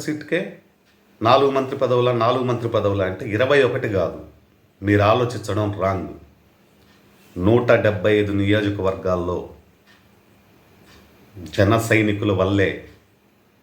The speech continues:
ఈరోజు టీడీపీ రూలింగ్లో ఫామ్లోకి వచ్చింది. అది సాక్షాత్తు చంద్రబాబు నాయుడు గారు కూడా ఒప్పుకున్నారు.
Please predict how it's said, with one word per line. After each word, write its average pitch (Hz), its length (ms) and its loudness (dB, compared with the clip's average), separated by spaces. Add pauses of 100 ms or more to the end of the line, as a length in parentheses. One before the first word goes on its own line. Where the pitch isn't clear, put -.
(460)
ఈరోజు 98 400 2
టీడీపీ 104 460 0
రూలింగ్లో 92 360 -2 (140)
ఫామ్లోకి 90 480 0
వచ్చింది. 85 440 -6 (1080)
అది 87 220 0
సాక్షాత్తు 101 680 -2 (140)
చంద్రబాబు 104 520 2
నాయుడు 95 220 -2
గారు 85 260 -6
కూడా 120 100 -6
ఒప్పుకున్నారు. 85 760 -10